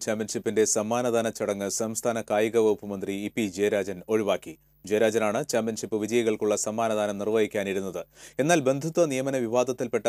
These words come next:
മന്ത്രിയെ വോളിബോൾ ചാമ്പ്യൻഷിപ്പ് നടക്കുന്ന ടി എസ് ജി എ ഇൻഡോർ സ്റ്റേഡിയത്തിന് മുന്നിൽ തടയാനായിരുന്നു കോൺഗ്രസ് പ്രവർത്തകർ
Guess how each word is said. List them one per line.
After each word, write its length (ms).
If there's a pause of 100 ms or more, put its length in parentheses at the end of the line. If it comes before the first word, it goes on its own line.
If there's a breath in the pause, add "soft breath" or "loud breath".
മന്ത്രിയെ 320 (120)
വോളിബോൾ 400
ചാമ്പ്യൻഷിപ്പ് 480
നടക്കുന്ന 360 (100)
ടി 80 (100)
എസ് 160
ജി 80 (100)
എ 20 (120)
ഇൻഡോർ 260
സ്റ്റേഡിയത്തിന് 460
മുന്നിൽ 280
തടയാനായിരുന്നു 640 (400 loud breath)
കോൺഗ്രസ് 360
പ്രവർത്തകർ 420